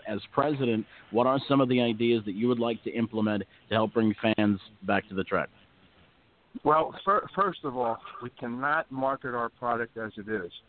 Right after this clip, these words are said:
Speaker 2: Uh, we're throwing, um, good money after bad. We need to fix the product,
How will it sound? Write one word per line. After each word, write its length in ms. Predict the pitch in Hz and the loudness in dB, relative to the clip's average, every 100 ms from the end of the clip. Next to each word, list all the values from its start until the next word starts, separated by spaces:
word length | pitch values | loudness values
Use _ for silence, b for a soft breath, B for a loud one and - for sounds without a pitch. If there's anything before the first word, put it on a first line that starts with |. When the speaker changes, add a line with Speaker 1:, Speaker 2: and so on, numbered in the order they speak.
| _ - | _ -2
Speaker 2:
Uh, 140 | 110 | -2
we're 160 | 107 113 - | 0 -4 0
throwing, 400 | 127 131 123 104 | 2 2 0 0
um, 300 | 104 101 101 | 0 0 -4
good 140 | 131 | -4
money 320 | 120 117 110 | -2 -2 -2
after 240 | 104 - 98 | -4 -6 -10
bad. 340 | 95 98 90 - - - - 117 | -6 -4 -6 -8 -14 -16 -10 -2
We 100 | 110 | -2
need 400 | 110 123 131 135 - | 0 2 2 -2 -8
to 80 | - | -4
fix 220 | 120 113 - | -2 -2 -4
the 60 | 107 | -10
product, 480 | - 110 101 92 | 0 2 2 -2